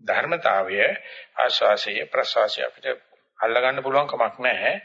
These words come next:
මේ විදිහට ඩිකෝඩ් කරන්න නැතුව, එහෙම නැත්නම් ඒක වෙන සංඥා ක්‍රමයකට දාන්න නැතුව. ඉතින් මේ සංඥා ඒ නිසා අන්තිමට සියල්ලට වැඩිය පාලනය කරන,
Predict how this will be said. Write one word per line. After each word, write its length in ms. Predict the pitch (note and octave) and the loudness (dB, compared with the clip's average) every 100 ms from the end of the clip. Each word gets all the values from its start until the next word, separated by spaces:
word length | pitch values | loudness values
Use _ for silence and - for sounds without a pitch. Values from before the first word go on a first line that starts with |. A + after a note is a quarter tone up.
| - - _ | -14 -18 _
මේ 160 | A#3+ | -14
විදිහට 240 | B2 B2 A2 | -6 -6 -2
ඩිකෝඩ් 420 | C#3 D#3+ D3 A2+ | -4 2 2 2
කරන්න 280 | A#2+ G2+ F#2+ | 0 0 -4
නැතුව, 220 | G2+ G#2 | -10 -12
එහෙම 160 | G#2 G#2 | -12 -12
නැත්නම් 220 | G2+ G2+ | -6 -6
ඒක 120 | G2+ | -4
වෙන 200 | G#2 A2 A#2+ - - | -4 -2 -2 -6 -16
සංඥා 420 | - A#2 B2+ C3 | -2 -2 0 -2
ක්‍රමයකට 380 | - C3 A#2+ A2 | 0 -4 -2 2
දාන්න 260 | G#2 A#2+ | 2 2
නැතුව. 300 | D#3+ E3+ F2+ F#2 - - - - | 0 -2 -4 -8 -8 -12 -20 -20
ඉතින් 240 | - B2+ C3 | -16 -4 -2
මේ 160 | B2+ | -2
සංඥා 580 | - A#2 C3 D3 E3 E3 E3+ - | -2 -2 -2 -2 0 2 -2 -2
ඒ 140 | C3+ | -2
නිසා 300 | C3+ B2+ D#3+ | -2 -2 2
අන්තිමට 460 | C3 A#2+ A#2 A2 B2+ G#3 - - - _ | 2 0 -4 0 0 -2 -6 -20 -20 _
සියල්ලට 480 | - B2+ A2+ A2+ A2+ | -2 0 0 -2 -4
වැඩිය 360 | G2+ G#2 D3+ - - _ _ _ - _ | -4 0 0 0 -10 _ _ _ -20 _
පාලනය 460 | A2 G#2+ G#2+ G#2+ | 2 2 2 -2
කරන, 280 | G#2 G2+ A2 | -2 -4 -2